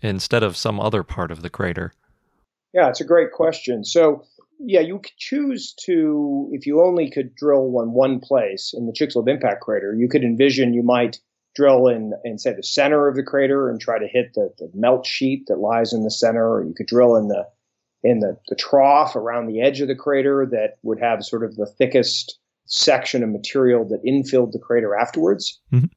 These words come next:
Speaker 2: But we actually chose to drill a landform, the, the peak ring, which is like a ring of mountains around the center of the crater, because there have been no samples ever collected from a peak ring of an impact,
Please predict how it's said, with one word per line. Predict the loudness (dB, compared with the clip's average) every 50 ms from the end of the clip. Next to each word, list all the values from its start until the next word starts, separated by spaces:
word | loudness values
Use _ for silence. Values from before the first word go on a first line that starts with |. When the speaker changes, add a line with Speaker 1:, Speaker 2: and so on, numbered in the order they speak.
| 2
Speaker 2:
But | 4 4 6 6
we | 4 6 6
actually | 4 2 0 2 2 2 2 0
chose | -4 -10 0 2 4 6 6 6 4 0 -4 -8 -10 -16 -18
to | -18 -18
drill | -18 -14 -10 -6 -2 0 2 2 2 2 2 2 0 -2 -4 -2 -2
a | -2
landform, | 0 2 2 4 4 2 2 0 -2 -4 -4 -4 -4 -6 -6 -6 -6
the, | -8 -8 _ -8
the | -6 -6 -6 -6
peak | -2 0 0 0 0 0
ring, | 2 2 2 2 0 -4
which | -8 -12 -10
is | -6
like | -6 -6 -2 -4
a | -2
ring | 0 0 0 0
of | -2 -4 -4
mountains | -2 0 0 0 0 -2 -6 -8 -6 -4
around | -2 0 0 0
the | -2 -2
center | 0 0 2 2 2 0
of | -2
the | -6
crater, | -4 0 2 2 2 2 0 -4 -6 _ _ _ _ _ _ _ _ _ -2
because | -2 0 4 6 6 6 6 4 -2 -6 -4
there | -4 -2 0
have | 0 0 0
been | -2 -2 0
no | 2 2 2
samples | 2 0 -2 -4 -4 -2 -4 -4 -4 -6 -6 -4 -6 -6 -8 -10 -6 -4
ever | -4 -2 -2 -4
collected | -4 -4 -2 -2 -2 -2 -4 -6 -8 -8 -8 -8 -10 _
from | 2 2 4 4 2
a | -2
peak | -4 -8 -10 -10 -8 -10
ring | -10 -10 -10 -10 -12
of | -12 -12 -12
an | -14
impact, | -14 -14 -14 -14 -12 -12 -14 -14 _ _ -20